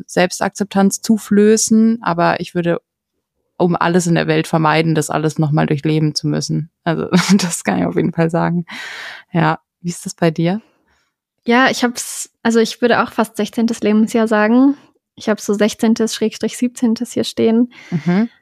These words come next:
Speaker 2: Einfach mit dem Wissen von heute würde ich mir wünschen, dass ich eigentlich das, worüber ich eben ges-, schon gesprochen habe, mit den Verletzungen und Krankheitsrückschlägen und so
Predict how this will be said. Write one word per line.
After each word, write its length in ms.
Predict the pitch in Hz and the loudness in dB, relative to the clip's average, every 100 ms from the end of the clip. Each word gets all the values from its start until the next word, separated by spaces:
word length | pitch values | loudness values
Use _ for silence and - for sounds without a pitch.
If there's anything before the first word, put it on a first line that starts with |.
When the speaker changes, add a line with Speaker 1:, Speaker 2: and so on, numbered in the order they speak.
| _ - | _ 0
Speaker 2:
Einfach 340 | 226 254 240 | 2 2 2
mit 140 | 240 | 2
dem 140 | 226 214 | 4 4
Wissen 240 | 226 247 | 2 2
von 260 | 233 214 202 | 0 -2 2
heute 760 | 220 233 240 208 202 220 247 - _ _ _ _ | 4 4 2 2 2 2 0 -6 _ _ _ _
würde 180 | 226 214 | -2 -2
ich 100 | 208 | 0
mir 120 | 226 208 | 2 2
wünschen, 240 | 208 208 | 2 2
dass 180 | 196 - | 0 -2
ich 460 | 208 - - - _ | -4 -6 -10 -14 _
eigentlich 340 | 220 214 208 | 0 2 0
das, 260 | - 208 - | -2 -2 -2
worüber 680 | 196 190 - _ _ 226 214 | -2 -2 -6 _ _ 0 2
ich 100 | 208 | 2
eben 200 | 220 214 | 2 2
ges-, 120 | 208 | 0
schon 180 | - 220 | 0 2
gesprochen 460 | 208 - 208 220 214 | 0 0 -2 0 0
habe, 240 | 196 208 - - - - - | 2 0 -2 -14 -20 -10 0
mit 340 | 226 - - | 0 0 0
den 300 | 226 214 214 | 2 2 0
Verletzungen 1000 | - 208 202 202 220 214 214 208 208 202 | 0 2 2 0 0 2 2 2 0 -2
und 360 | - 214 214 - | -2 -2 -2 -4
Krankheitsrückschlägen 1120 | 196 208 220 202 - 202 - - 208 202 208 | -2 2 2 0 -2 -6 -4 0 4 4 2
und 140 | 202 | 0
so 220 | 202 196 | 0 -2